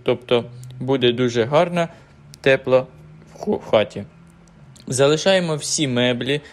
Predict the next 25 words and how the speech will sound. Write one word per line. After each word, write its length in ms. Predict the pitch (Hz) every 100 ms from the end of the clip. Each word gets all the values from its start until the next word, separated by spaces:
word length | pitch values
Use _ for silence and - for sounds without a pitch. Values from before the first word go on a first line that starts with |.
| -
і 140 | 143 170
техніку: 680 | - 117 110 104 - 107 107
сільськогосподарський 1120 | 147 151 165 160 156 - 185 180 156 - 160
інструмент, 720 | 151 - 156 139 113 110 - -
одяг 460 | 151 165 160 156 -
та 100 | 131
взуття. 600 | 127 131 127 110 104 - - - - -
Будинок 540 | 139 143 180 185 165 - -
повністю 600 | 156 131 120 - 123 110
електрифікований 1300 | 131 131 127 - 117 113 120 104 - 117 135 165 165 160
та 140 | 127
газифікований. 1040 | 120 131 143 147 - 131 120 107 104 104 107 - - - -
Також 480 | 165 202 214 185 156
є 160 | 170 180 -
піч, 360 | 135 110 - -
яку 360 | 127 117 107 160
можна 420 | 127 127 131 127
топити 540 | 117 107 127 127 127 113
дворами. 600 | 107 120 120 104 107 - - - - -
Загальна 400 | 123 143 170 156
площа 480 | 143 151 147 131 135
будинку 480 | 123 139 135 131 127
шістдесят 680 | - 123 123 135 - 104 110
метрів 520 | 120 113 - 107 104
квадратних. 840 | - 123 117 107 104 107 - 170